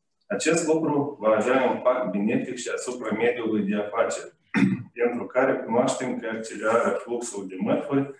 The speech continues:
este de o importanță majoră. Dezvoltarea și implementarea în continuare a instrumentelor vamale moderne este crucială pentru ca împreună cu partenerii noștri să construim în Republica Moldova o societate dezvoltată,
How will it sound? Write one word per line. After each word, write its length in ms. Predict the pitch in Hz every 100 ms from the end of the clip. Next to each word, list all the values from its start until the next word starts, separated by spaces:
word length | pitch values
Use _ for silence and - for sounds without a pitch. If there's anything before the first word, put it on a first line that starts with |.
| _ _
este 300 | - 127 127 107
de 120 | 110
o 80 | 107
importanță 640 | 104 - - 120 117 107
majoră. 400 | 101 98 98 90 - - _ _ _ _ _ _ _
Dezvoltarea 560 | - 110 127 143 156 156
și 160 | -
implementarea 680 | 139 123 123 120 113 135 -
în 60 | 113
continuare 640 | - 107 110 110 120 107
a 60 | 208
instrumentelor 800 | 101 - 110 117 113 98 98 95
vamale 480 | 98 101 104 95 92
moderne 800 | 87 90 127 135 139 135 - - _ _
este 580 | 104 135 - 127 120 113
crucială 560 | 107 107 123 123 123 113
pentru 300 | 120 117 -
ca 160 | 110 104
împreună 480 | 95 107 120 139 123
cu 60 |
partenerii 680 | - 110 - 107 120 110 104
noștri 420 | 110 135 - 135
să 200 | 135 98 -
construim 520 | 104 - 117 127 123
în 80 | 101
Republica 500 | - - 104 92 98
Moldova 540 | 92 92 113 139 120
o 40 | -
societate 720 | - - 101 98 113 113 98
dezvoltată, 880 | 95 92 98 - - - - -